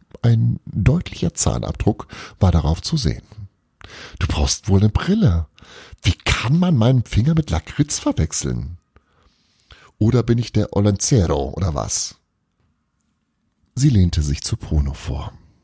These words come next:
„Da siehst du mal, Brunello, was für Leiden ich auf mich nehme. Nur für dich und diesen Ausflug.“ „Tapani braucht eine Brille und fährt trotzdem Auto?“ Brunos Stimme zitterte.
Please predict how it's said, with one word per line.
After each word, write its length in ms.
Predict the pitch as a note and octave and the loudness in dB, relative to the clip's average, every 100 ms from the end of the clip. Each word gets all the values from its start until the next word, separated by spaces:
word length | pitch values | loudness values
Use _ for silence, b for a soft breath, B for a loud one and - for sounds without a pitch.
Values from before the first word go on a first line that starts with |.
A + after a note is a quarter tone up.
| _ _ _ _ _ _ - B B | _ _ _ _ _ _ -16 B B
„Da 100 | - | -2
siehst 260 | F2+ G#2+ - | 0 0 2
du 60 | |
mal, 120 | C3+ | 2
Brunello, 440 | E2 D#2+ C#2 C2+ C#2 | 2 0 0 0 0
was 140 | C#2+ | -2
für 80 | - | 0
Leiden 380 | D#2 C#2+ A2 - | 0 0 0 0
ich 120 | - | -2
auf 140 | - D#2+ | -4 -4
mich 160 | D#2 | -4
nehme. 360 | D2 B1+ C2+ F2 - | -2 -4 -6 -4 0
Nur 100 | G#2 | 2
für 140 | B2+ | 2
dich 260 | - E3 - | 0 0 0
und 100 | G2 | 0
diesen 180 | A2 - | 0 0
Ausflug.“ 580 | - - - - - - _ _ _ _ _ _ B B B B B B B B B - | 0 -2 -6 -10 -12 -20 _ _ _ _ _ _ B B B B B B B B B -4
„Tapani 460 | - - F#2 B2 | 0 0 2 0
braucht 300 | - F#2 A2+ | 2 2 2
eine 140 | F2+ F2+ | 2 2
Brille 240 | - - | 0 -2
und 120 | - | -2
fährt 160 | - - | -2 -4
trotzdem 380 | F#2+ - F2 E2 | -2 0 0 0
Auto?“ 540 | D#2+ F#2+ - G3 G3+ - _ _ _ _ _ _ - | -2 0 2 0 0 -12 _ _ _ _ _ _ -10
Brunos 400 | - E2 D2+ D2 | -2 0 2 0
Stimme 320 | - C#2 A2+ | 0 -2 -2
zitterte. 500 | - - A#2+ - - | -4 -4 -4 -6 -10